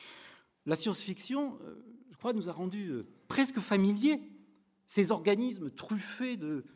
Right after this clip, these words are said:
puces électroniques, euh, connectées aux cellules vivantes et, euh, rendus ainsi aptes à se régénérer et à se perfectionner sans fin.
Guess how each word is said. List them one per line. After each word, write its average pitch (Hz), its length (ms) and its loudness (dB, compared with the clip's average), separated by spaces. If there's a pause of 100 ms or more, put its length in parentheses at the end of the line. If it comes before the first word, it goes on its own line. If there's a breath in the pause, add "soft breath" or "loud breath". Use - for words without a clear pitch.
(180 loud breath)
puces - 220 -2
électroniques, 180 680 -2
euh, 131 140 -2 (500 soft breath)
connectées 202 540 6
aux 175 80 6
cellules 151 320 -2
vivantes 226 480 -6 (760 soft breath)
et, 214 280 6
euh, 131 280 6 (400)
rendus 208 340 6
ainsi 185 320 2
aptes 226 300 0
à 160 60 2
se - 140 -4
régénérer 180 760 2 (1080)
et 180 80 4
à 165 40 4
se - 120 0
perfectionner 196 760 0
sans 165 180 -6
fin. - 300 -6